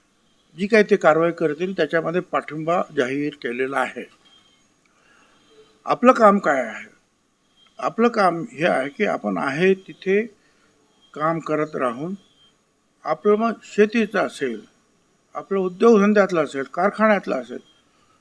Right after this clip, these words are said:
हे सगळं उत्पादन कसं वाढेल, हे पहिलं काम आपलं आहे. आणि दुसरं काम असं आहे की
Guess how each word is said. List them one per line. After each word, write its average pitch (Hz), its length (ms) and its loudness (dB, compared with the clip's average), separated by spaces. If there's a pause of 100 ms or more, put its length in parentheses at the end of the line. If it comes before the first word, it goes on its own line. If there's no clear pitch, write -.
(180)
हे 180 80 -4
सगळं 202 300 0
उत्पादन 247 480 4
कसं 233 240 4
वाढेल, 165 520 8 (800)
हे 143 40 -8
पहिलं 165 300 2
काम 202 280 2
आपलं 185 220 -4
आहे. - 180 -16 (720)
आणि 226 240 2
दुसरं 247 300 2
काम 214 280 6
असं 175 160 0
आहे 117 220 0 (1600)
की 233 80 -2